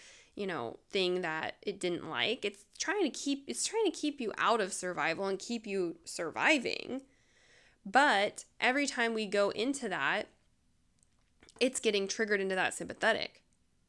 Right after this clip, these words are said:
because it's trying to flee you from the danger, right? And so the more that we flee from the danger,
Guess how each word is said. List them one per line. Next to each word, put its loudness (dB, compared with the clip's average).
because -2
it's -2
trying 2
to -4
flee 4
you 4
from 2
the 2
danger, 4
right? 0
And 4
so 4
the 2
more 4
that 4
we 0
flee 2
from 0
the 0
danger, -2